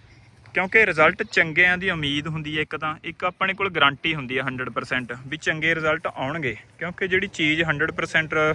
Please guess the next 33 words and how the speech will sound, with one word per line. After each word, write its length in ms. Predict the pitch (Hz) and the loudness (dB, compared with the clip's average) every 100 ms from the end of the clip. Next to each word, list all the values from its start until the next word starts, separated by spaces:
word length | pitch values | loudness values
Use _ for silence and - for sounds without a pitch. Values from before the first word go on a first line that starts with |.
| 123 | 0
ਪਿਓਰ 280 | 143 143 185 | 2 4 6
ਹੈਗੀ, 260 | 180 156 139 - - - - | 6 4 -2 -6 -20 -20 -8
ਉਹਦੇ 200 | 175 185 | 0 4
ਆਪਾਂ 240 | 202 180 175 | 4 2 0
ਨੂੰ 80 | |
ਕੋਈ 140 | 180 180 | 0 0
ਸ਼ੱਕ 320 | - 143 165 | 0 0 0
ਨਹੀਂ 120 | 156 | -2
ਹੁੰਦਾ 260 | 143 120 117 | -2 -2 0
ਹੈਗਾ। 260 | 120 123 - - - - - | 2 0 -4 -16 -20 -14 -2
ਬਾਕੀ 460 | 139 147 170 175 160 - | -2 0 -2 -2 -2 0
ਮਿਹਨਤ 380 | 139 151 190 196 | 4 4 2 -2
ਹੁੰਦੀ 340 | 170 147 147 | -2 2 4
ਹੈ, 80 | 147 147 | 4 2
ਬਾਈਆਂ 260 | 143 147 160 | -2 2 2
ਨੇ 80 | 156 | 0
ਮਿਹਨਤ 320 | 151 160 185 | -2 -2 -6
ਕੀਤੀ 420 | 165 147 147 147 | -6 -6 -2 2
ਹੈ। 80 | 147 - - - - - - - - - - - - - - - - 277 277 - - - - - - - - - - - - - - - - - - - - - - - - - - - - - | 0 -2 -16 -18 -18 -18 -18 -18 -18 -18 -18 -18 -18 -16 -16 -16 -16 -16 -16 -14 -16 -14 -14 -16 -18 -18 -16 -16 -16 -14 -14 -16 -18 -18 -16 -16 -16 -16 -16 -16 -16 -14 -14 -14 -14 -14 -14 -10
ਸਾਰਿਆਂ 360 | - - 160 214 | -2 2 4 4
ਨਾਲੋਂ 60 | |
ਵੱਡੀ 360 | 196 151 147 160 | 2 2 4 6
ਗੱਲ 140 | 156 | 6
ਹੁੰਦੀ 240 | 151 147 165 | 4 4 4
ਹੈ 60 | 151 | 6
ਹਾਈਟ। 380 | 117 120 113 107 - - | 6 6 2 -2 -4 -10
ਝੋਟੇ 320 | 156 147 139 | -4 -2 -2
ਦੀ 120 | 127 127 | -2 0
ਹਾਈਟ 300 | 127 131 135 | 0 0 0
ਬਹੁਤ 320 | 131 143 139 | 0 2 2
ਅਟਰੈਕਟਿਵ 380 | 131 117 123 120 | -2 -2 -6 -4
ਹੁੰਦੀ 300 | 117 113 113 | -4 -2 -2
ਹੈਗੀ, 180 | 110 | -4